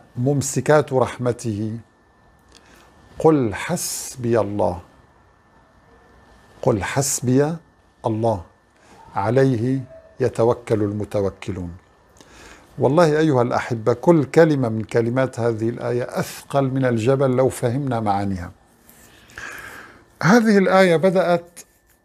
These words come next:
بسؤال كلنا يقرر إجابته مسبقًا. لا أحد يستطيع أن يدعي أنه هو من خلق الكون.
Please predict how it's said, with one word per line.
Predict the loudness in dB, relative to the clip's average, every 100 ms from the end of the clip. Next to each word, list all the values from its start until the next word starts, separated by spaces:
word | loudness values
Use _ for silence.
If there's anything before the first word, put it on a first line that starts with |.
| _ _ _ _ _ -20 -10
بسؤال | 0 0 0 -4 -2 0 4 4 2 -2 -8 -16 _ _ _
كلنا | 2 4 6 4 4 2 0 -6 _ _ _ _ _ _ _ _ _ _ _ _ _
يقرر | 0 2 0 2 4 6 4 2 -2
إجابته | 2 4 4 0 0 -2 -4 -10 -16 _
مسبقًا. | -8 -8 -4 -4 -4 -10 -12 -20 _ _ _ -20 _ _ _ _ _ _ _
لا | 2 2 2
أحد | 2 0 2
يستطيع | 0 2 0 2 0 0
أن | 0
يدعي | 0 0 2 2 2
أنه | -2 -2 0 -2 -2
هو | 2 2
من | 2 -2
خلق | -2 0 0 -2
الكون. | -6 -4 -2 -2